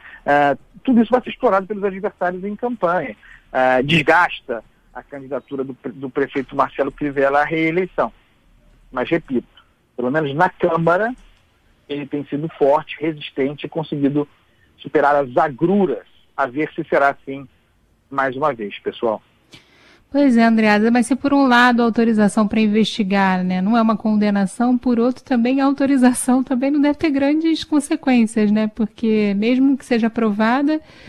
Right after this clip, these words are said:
Speaker 2: as eleições estão aí, né, então
Speaker 1: Isso.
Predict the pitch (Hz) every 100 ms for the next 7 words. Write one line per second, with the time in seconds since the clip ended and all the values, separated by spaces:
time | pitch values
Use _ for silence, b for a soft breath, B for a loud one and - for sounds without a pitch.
0 | B B 302 294 294 285 311 285 330 320
1 | 330 302 320 302 311 320 247 - 262 277
2 | 285 180 202